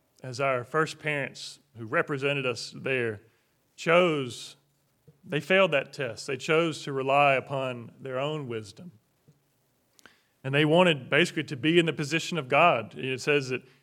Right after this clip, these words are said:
Eve saw the fruit and saw that it was desirable for wisdom. She wanted to know how to do life on her own, and to be like God.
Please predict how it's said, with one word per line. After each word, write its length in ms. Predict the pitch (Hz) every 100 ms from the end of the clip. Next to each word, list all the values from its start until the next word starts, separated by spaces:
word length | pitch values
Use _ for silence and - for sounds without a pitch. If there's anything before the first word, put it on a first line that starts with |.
| _
Eve 360 | - 151 170 160
saw 480 | - 143 165 170 165
the 100 | 135
fruit 460 | - 175 170 - -
and 160 | 131
saw 240 | 127 143 143
that 100 | 143
it 100 | 147
was 180 | 127
desirable 580 | 135 120 139 147 143 135
for 160 | 127 127
wisdom. 480 | 123 165 139 123 120
She 180 | 160
wanted 300 | 170 175 165 139
to 80 |
know 200 | 139 147
how 140 | 151 143
to 120 | 127
do 180 | 143 147
life 320 | 143 139 139
on 120 | 139
her 120 | 131
own, 220 | 131 156 143 _ _ _ _ _ -
and 80 | 120
to 60 |
be 220 | 113 147
like 220 | 147 151 147
God. 340 | 143 151